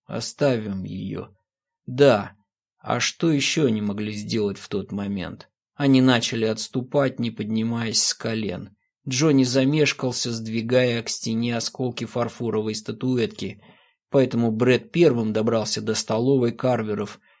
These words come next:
где его тоже, стоя на коленях, поджидала жена. Внушительный зад Брэда качал из стороны в сторону.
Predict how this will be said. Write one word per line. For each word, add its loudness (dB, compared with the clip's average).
где 2
его 4
тоже, 2
стоя 2
на 2
коленях, -2
поджидала -4
жена. -4
Внушительный 0
зад 4
Брэда 0
качал -2
из -6
стороны -2
в -8
сторону. 4